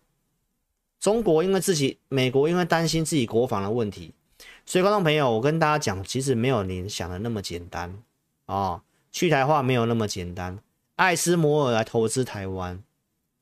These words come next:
所以你从这些逻辑，你都可以去想想看，巴菲特是用买股票的方式投资台湾，对不对？艾斯摩尔是直接在台湾这里扩大投资，金额是南韩的五倍。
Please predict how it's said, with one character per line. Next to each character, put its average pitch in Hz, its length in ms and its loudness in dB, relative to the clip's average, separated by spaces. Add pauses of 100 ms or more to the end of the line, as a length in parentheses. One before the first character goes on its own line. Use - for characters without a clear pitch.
(880)
所 202 180 2
以 190 100 2
你 143 140 2
从 156 220 2
这 202 80 4
些 208 100 2
逻 170 220 4
辑， 117 240 0
你 107 80 0
都 139 120 2
可 151 200 0
以 120 60 0
去 151 120 0
想 120 180 0
想 98 140 -4
看， 98 240 -6 (360)
巴 196 220 2
菲 196 160 2
特 185 180 2
是 170 140 2
用 160 180 2
买 123 220 2
股 107 160 -4
票 123 180 0
的 107 80 0
方 104 280 -6
式 101 240 -6
投 104 260 -2
资 113 180 -4
台 95 220 -6
湾， 85 260 -6 (120)
对 117 120 -4
不 127 60 2
对？ 110 200 0 (640)
艾 196 200 4
斯 196 220 2
摩 170 280 2
尔 123 60 0
是 160 120 0
直 131 200 -2
接 135 240 2
在 143 180 2
台 110 240 -2
湾 120 220 2
这 135 140 -2
里 101 160 -4
扩 127 320 0
大 117 320 0
投 101 240 -2
资， 101 320 -8 (540)
金 185 240 2
额 147 120 4
是 170 140 0
南 139 220 2
韩 117 140 2
的 107 100 0
五 95 120 -4
倍。 120 280 0